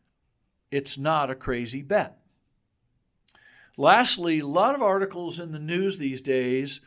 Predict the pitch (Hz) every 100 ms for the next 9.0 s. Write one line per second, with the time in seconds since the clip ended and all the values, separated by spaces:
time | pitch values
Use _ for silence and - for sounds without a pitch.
0 | - - _ _ 147 135 156 160 156 127
1 | 147 160 160 151 147 151 151 101 98 -
2 | - 131 131 123 - 165 175 180 175 151
3 | 143 131 135 135 131 - _ _ _ _
4 | _ _ 123 113 156 175 165 160 165 165
5 | 156 139 131 117 - 180 180 180 135 -
6 | 135 127 123 156 170 156 - 156 143 135
7 | 131 127 - 131 131 127 127 127 123 123
8 | 113 165 202 185 151 139 131 127 120